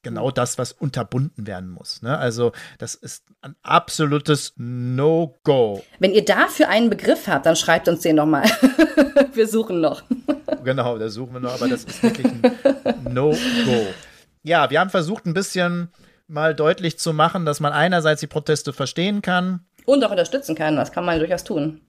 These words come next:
Speaker 1: Ja, aber der Adressat vielleicht nicht der ganz richtige
Speaker 2: Mhm.
Speaker 1: ist oder zumindest nicht der alleinige ist. Und man an vielen anderen Stellen vielleicht noch viel eher demonstrieren müsste,
Speaker 2: Mhm.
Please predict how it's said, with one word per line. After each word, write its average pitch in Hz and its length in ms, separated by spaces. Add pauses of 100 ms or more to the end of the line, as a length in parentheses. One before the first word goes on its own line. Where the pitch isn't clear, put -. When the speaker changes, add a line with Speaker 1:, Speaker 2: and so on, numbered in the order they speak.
Speaker 1:
Ja, 165 220
aber 160 240
der 160 140
Adressat 160 560
vielleicht 135 320
nicht 143 160
der 147 180 (280)
ganz 160 380
richtige 135 440
Speaker 2:
Mhm. 175 80
Speaker 1:
ist 175 140
oder 135 180
zumindest 156 300
nicht 160 160
der 147 120
alleinige 135 580
ist. - 300 (440)
Und 165 460
man 143 400
an 147 180
vielen 190 400
anderen 170 280
Stellen 156 340
vielleicht 151 340
noch 147 120
viel - 280
eher 160 280
demonstrieren 123 760
müsste, 156 520
Speaker 2:
Mhm. 214 340